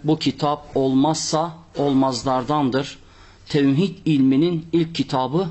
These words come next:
diyebiliriz. Nasıl bir toprağın susuz kalması değerli kardeşlerim noksanlıksa bir müminin de bu kitaptan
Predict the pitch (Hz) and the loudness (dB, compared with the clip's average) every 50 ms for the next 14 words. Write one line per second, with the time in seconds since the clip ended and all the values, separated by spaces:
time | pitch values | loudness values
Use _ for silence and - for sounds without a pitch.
0 | - - 127 131 135 139 175 170 131 143 131 127 120 107 104 - - - - - | -8 -8 -2 0 2 2 2 2 2 2 2 2 0 0 -2 -4 -4 -6 -8 -12
1 | - - - - - - - - - - - - - - - 160 175 165 - 170 | -18 -20 -20 -20 -20 -20 -20 -20 -18 -16 -16 -16 -8 -2 0 0 0 0 0 -2
2 | 165 147 147 170 165 165 165 - 160 151 147 - - 147 151 151 160 160 143 123 | -2 0 2 0 0 0 -2 -2 -2 -2 -2 -4 -2 0 0 2 2 2 0 0
3 | 107 - - - - - - - 151 135 - - 180 165 165 - - - 147 143 | -2 -6 -12 -18 -20 -18 -10 -6 -6 -4 -2 -2 -2 -2 -2 -4 -6 -4 -2 0
4 | 143 139 135 135 135 135 - - 156 135 - - - - - - - - 131 131 | 2 2 2 2 2 0 -2 -2 -2 -2 -4 -6 -14 -20 -20 -12 -6 -2 0 0
5 | 127 127 139 151 156 - 131 131 123 113 135 123 - - - 131 131 139 127 107 | 0 0 0 -2 -2 -2 -2 -2 -2 -2 -2 -2 -2 -2 0 0 2 2 0 0
6 | - - - - - 120 139 143 139 - - 143 135 135 135 139 185 180 - - | -2 -6 -14 -6 -2 0 0 0 0 -2 -4 -2 0 0 2 2 0 0 -2 -2
7 | - 190 190 196 202 - - - - - - - - - - 143 156 190 185 147 | -2 -2 -2 -2 -4 -8 -18 -20 -20 -20 -20 -20 -20 -12 -6 -2 0 2 2 0
8 | 123 107 - - - 139 151 160 151 160 - 160 151 147 165 196 196 160 139 123 | -2 -6 -8 -2 0 2 2 2 0 0 0 0 2 2 2 2 2 2 2 2
9 | 131 123 113 104 - - - - - - - - - 139 120 113 160 - 160 143 | 2 0 -2 -4 -8 -16 -20 -20 -20 -20 -18 -8 -2 0 0 0 0 -2 -4 -4
10 | - - 151 139 135 - - - - 147 143 135 123 110 101 | -2 -2 -4 -4 -4 -6 -8 -6 -4 -2 0 0 0 -2 -4